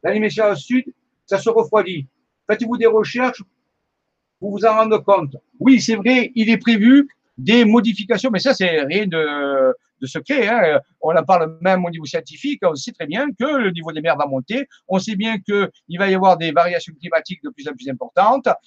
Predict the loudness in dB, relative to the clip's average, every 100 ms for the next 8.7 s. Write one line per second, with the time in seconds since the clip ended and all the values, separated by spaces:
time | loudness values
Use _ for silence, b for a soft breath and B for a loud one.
0 | b _ 0 2 4 6 4 4 -2 2
1 | 2 2 0 -6 _ -12 -6 -6 0 2
2 | 4 2 -2 -2 -4 -10 -12 -12 _ _
3 | 0 4 4 4 0 -4 b -8 -4 -2
4 | -4 -4 -4 -4 -4 -4 -4 -4 -2 -4
5 | -8 -10 -8 -6 0 0 0 -6 _ _
6 | 4 6 6 4 0 0 2 4 4 2
7 | -4 -2 0 2 2 0 -2 -6 -8 -10
8 | -8 -8 -8 -4 0 2 0